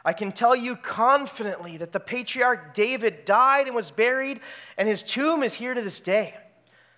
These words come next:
But he was a prophet, and he knew what, that God had promised him an oath that he would place one of his descendants on his throne. Seeing what was to come, he spoke of the resurrection of the Messiah,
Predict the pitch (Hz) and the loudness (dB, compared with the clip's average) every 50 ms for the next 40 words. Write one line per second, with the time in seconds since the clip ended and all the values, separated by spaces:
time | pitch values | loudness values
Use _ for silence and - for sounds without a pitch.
0 | _ _ - 185 240 247 180 180 - - - 208 214 214 202 - 226 220 - 175 | _ _ -4 -4 -2 -4 -4 -6 -8 0 4 4 4 4 2 0 -6 -6 -6 -6
1 | 180 185 180 170 180 190 202 208 214 214 214 220 220 214 220 - - _ _ 165 | -8 -6 -8 -6 -4 -4 -2 0 0 2 2 0 0 -2 -6 -14 -20 _ _ -4
2 | 160 - - - - - 156 156 156 127 131 165 170 185 196 208 208 190 165 147 | -4 -4 -4 -8 -16 -10 -4 -4 -4 -2 0 2 4 4 4 4 2 2 -2 -6
3 | - - - 185 185 190 202 208 190 - - - 185 175 165 151 - - 160 180 | -8 -6 -2 0 0 0 0 -2 -6 -8 -8 -8 -6 -4 -4 -6 -4 -2 -2 -2
4 | 190 208 202 - - - 156 147 170 160 151 139 - - - - 185 190 202 208 | 0 -2 -4 -8 -12 -16 -14 -12 -8 -8 -8 -8 -10 -14 -12 -8 -6 -4 -4 -6
5 | 226 208 - - - - - - - _ - 143 147 170 190 208 226 240 262 254 | -6 -8 -10 -12 -12 -16 -20 -20 -20 _ -16 -4 2 4 6 6 6 6 2 0
6 | 196 185 220 226 208 175 - 196 185 - - - - 240 247 269 277 262 190 160 | 0 -2 -4 -6 -6 -6 -8 -10 -10 -8 -8 -2 0 2 2 2 2 -2 -4 -4
7 | 151 160 175 170 - 185 170 170 190 196 - - - 226 233 233 214 190 214 - | -6 -6 -6 -6 -4 -2 -2 -2 -2 -4 -6 -6 -2 2 2 4 2 2 0 -6
8 | - - - _ _ _ _ _ _ _ _ _ _ - - - - - - - | -16 -20 -20 _ _ _ _ _ _ _ _ _ _ -20 -20 -20 -20 -20 -20 -20
9 | - - _ - - - 220 254 285 294 294 285 262 247 247 226 202 214 226 226 | -20 -20 _ -10 -6 -2 0 0 2 2 0 2 4 4 4 4 4 2 2 0
10 | 220 - - - - - 190 165 165 170 175 175 165 - - - - 214 220 240 | 0 -2 -6 -8 -6 -2 0 0 0 0 -2 -6 -8 -8 -8 -6 -2 2 2 2
11 | 254 254 - 190 196 196 185 165 196 220 214 208 220 202 208 220 214 - - 233 | 2 2 -2 -4 -4 -4 -2 0 2 2 2 2 2 2 0 0 0 -4 -8 -6
12 | 226 226 - 180 185 170 180 175 175 165 - - - 214 220 226 226 202 165 151 | -6 -6 -4 -6 -4 -2 -2 -2 -2 -4 -4 0 2 4 4 4 2 0 -2 -6